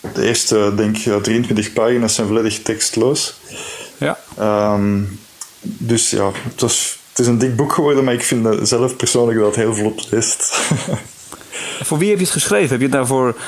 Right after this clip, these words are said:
Speaker 2: heb je het nou voor kinderen geschreven of heb je het juist wel voor, voor volwassenen geschreven?
Speaker 1: Ehm, nee, het, de, de, de opzet was echt om het voor een, ja, toe publiek, zoals we zeggen, voor, voor, ja, zowel kinderen als volwassenen te schrijven.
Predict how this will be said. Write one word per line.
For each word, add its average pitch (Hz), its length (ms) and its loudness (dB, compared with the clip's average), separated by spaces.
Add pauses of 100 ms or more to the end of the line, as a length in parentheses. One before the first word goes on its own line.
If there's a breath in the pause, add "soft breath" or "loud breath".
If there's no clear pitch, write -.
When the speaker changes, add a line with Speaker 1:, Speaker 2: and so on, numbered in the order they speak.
(120)
Speaker 2:
heb 127 100 -2
je 120 60 0
het 127 100 2
nou 120 100 0
voor 120 100 -2
kinderen 196 300 0
geschreven 190 500 0
of 135 80 -2
heb 117 140 0
je 120 60 0
het 117 80 -2
juist 110 180 0
wel 117 100 2
voor, 110 120 -2
voor 123 180 0
volwassenen 160 400 -2
geschreven? 160 440 -2 (920 loud breath)
Speaker 1:
Ehm, 147 540 2 (540 loud breath)
nee, 139 260 0
het, 139 120 2
de, 107 340 0
de, - 140 -4 (720)
de - 100 -6
opzet 156 360 0
was 147 180 0
echt 139 240 0
om 135 100 2
het 131 140 0
voor 123 240 0
een, 110 300 0 (100)
ja, 101 120 0
toe 131 220 -2
publiek, 117 380 0
zoals 123 320 0
we 123 80 0
zeggen, 117 480 0
voor, - 480 -4 (380)
voor, 104 180 0
ja, 101 200 2
zowel 110 240 2
kinderen 127 400 0
als 117 200 0
volwassenen 117 480 0
te - 80 -2
schrijven. 147 480 0